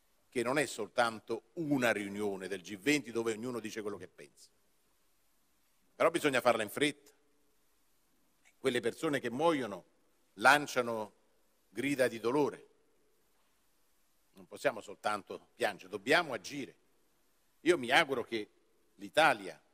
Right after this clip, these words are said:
e il Parlamento italiano, lo dico, e anche il Parlamento europeo, lo dico anche in qualità di ex presidente del Parlamento europeo,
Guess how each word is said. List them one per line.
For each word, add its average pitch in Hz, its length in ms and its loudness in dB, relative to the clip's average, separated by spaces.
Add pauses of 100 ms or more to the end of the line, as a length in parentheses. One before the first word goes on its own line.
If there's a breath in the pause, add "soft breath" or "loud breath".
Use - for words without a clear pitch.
(260)
e 214 80 6
il 226 140 4
Parlamento 123 720 0
italiano, 113 640 -2
lo 87 100 -18
dico, 120 440 -6 (720)
e 127 140 -4
anche 170 240 4
il 131 80 -2
Parlamento 113 460 -4
europeo, 110 320 -4
lo 98 80 -10
dico 107 340 -6
anche 117 240 -10
in 117 80 -10
qualità 113 400 0
di 113 140 -2
ex - 160 -4
presidente 113 560 -6
del 95 100 -12
Parlamento 87 460 -14
europeo, 73 300 -20